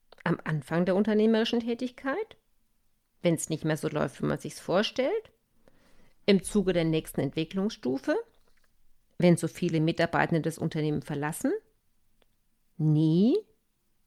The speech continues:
Und wer stellt sich die Frage? Der Unternehmer, die Mitarbeitenden, beide?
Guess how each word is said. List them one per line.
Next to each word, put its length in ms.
Und 260
wer 240
stellt 360
sich 180
die 100
Frage? 540
Der 100
Unternehmer, 720
die 80
Mitarbeitenden, 800
beide? 540